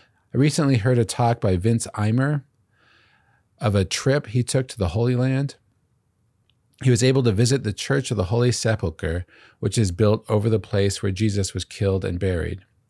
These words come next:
He got to spend an hour, pe-, uh, he got to spend a four-hour period in Christ's tomb and described how he was given the gift of four hours of prayer, being flooded with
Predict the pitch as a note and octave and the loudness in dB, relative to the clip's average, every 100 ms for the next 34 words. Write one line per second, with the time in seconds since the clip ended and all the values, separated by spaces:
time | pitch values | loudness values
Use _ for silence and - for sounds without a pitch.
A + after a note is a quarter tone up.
0 | _ _ _ _ _ A#2+ A#2+ C#3 B2+ - | _ _ _ _ _ -4 0 2 2 0
1 | C3+ A#2+ G#2+ - A#2+ C#3 A#2 G#2 G#2 - | 0 2 2 2 2 4 4 4 0 -4
2 | _ _ _ - D3 D3 C#3+ G#2 F2 _ | _ _ _ -2 -2 -2 0 -2 -2 _
3 | _ _ _ _ _ - C3 C#3 A#2+ - | _ _ _ _ _ -4 2 2 2 -2
4 | C#3+ B2 G2 - D3 C3 A#2 G#2+ - C3 | 0 2 2 2 2 4 2 0 -2 0
5 | B2 G2 G2 G#2+ A2 - A2 G#2 - - | 0 0 0 0 -4 -2 -2 -2 -4 -12
6 | - - D3+ G#2 G2+ A#2+ G#2 G2+ - A#2+ | -8 -2 0 2 -2 -2 -2 -2 -2 0
7 | A#2 A2+ A2 - A#2 A2 G#2+ - - - | 2 2 -2 -4 2 2 0 -4 -20 -20
8 | _ - B2 A2+ G2 G#2+ A2 A2 G2 F#2 | _ -2 2 4 2 0 2 4 2 2
9 | A#2 A2+ - - G#2 F2 - A#2+ B2+ F2 | 2 0 -2 -4 -4 -4 -4 0 0 0
10 | G#2+ A2+ G#2 F#2 - - A2 F2 D#2 - | 0 0 0 -4 -6 -4 0 0 -2 -8
11 | _ _ _ _ - _ _ _ A#2 A2+ | _ _ _ _ -20 _ _ _ 2 2
12 | G2+ - A#2 A#2 A#2 G2 G2 F#2+ | 0 -4 -2 2 2 2 0 -4